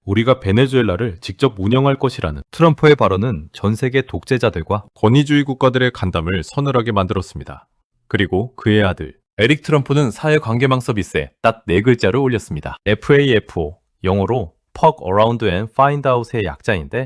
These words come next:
한국말로 하면 덤비면 어떤 결과를 보게 될지 직접 확인해 보라는 뜻입니다. 한국 대통령이 중국으로 향하는 그 기목에 미국은 베네수엘라 대통령을 잡아가는 모습을 전 세계에 생중계했습니다. 이건 우연이 아닙니다. 중국과 밀착하려는 나라들,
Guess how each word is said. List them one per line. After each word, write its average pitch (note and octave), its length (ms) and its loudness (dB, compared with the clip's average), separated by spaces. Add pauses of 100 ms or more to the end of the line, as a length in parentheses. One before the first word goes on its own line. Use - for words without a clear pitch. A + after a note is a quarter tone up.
한국말로 D3+ 580 2
하면 F#2+ 380 -2
덤비면 A#2+ 640 0
어떤 C#3 360 -2
결과를 C3+ 400 4
보게 A2+ 240 -2
될지 G2 500 -4
직접 - 400 -4
확인해 D3+ 400 -2
보라는 F#2 400 -4
뜻입니다. - 540 -8 (160)
한국 E3+ 280 4
대통령이 D#3 580 4
중국으로 C#3 580 2
향하는 A#2 500 0
그 A#2+ 180 2
기목에 A2 520 0
미국은 B2 460 2
베네수엘라 C3 540 4
대통령을 B2+ 540 -2
잡아가는 C3 520 0
모습을 F#2 540 -2
전 - 220 -2
세계에 G2+ 320 -2
생중계했습니다. A#2+ 840 -4 (120)
이건 F2 320 -2 (120)
우연이 A2+ 360 2
아닙니다. A2+ 480 -4 (380)
중국과 C#3 500 2
밀착하려는 C#3+ 720 0
나라들, B2+ 360 0